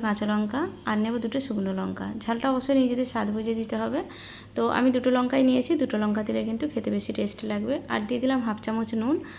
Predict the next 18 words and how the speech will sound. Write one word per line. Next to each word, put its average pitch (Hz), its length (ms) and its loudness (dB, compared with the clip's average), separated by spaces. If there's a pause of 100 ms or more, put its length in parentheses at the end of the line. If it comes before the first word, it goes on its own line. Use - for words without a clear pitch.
(320)
আর 214 140 0
দিলাম 247 240 2
সামান্য 262 360 2
একটু 262 240 0
হলুদ 214 260 0
গুঁড়ো, 233 220 0 (140)
আর 202 160 -2
দু 220 160 -2
চামচ 262 280 0
সরষের 202 340 -4
তেল। 202 180 -4 (120)
চাইলে 233 300 0
এটা 285 180 2
সাদা 226 220 2
তেলেও 247 300 2
করতে 262 200 0
পারেন, 269 220 2 (400)
তবে 226 180 2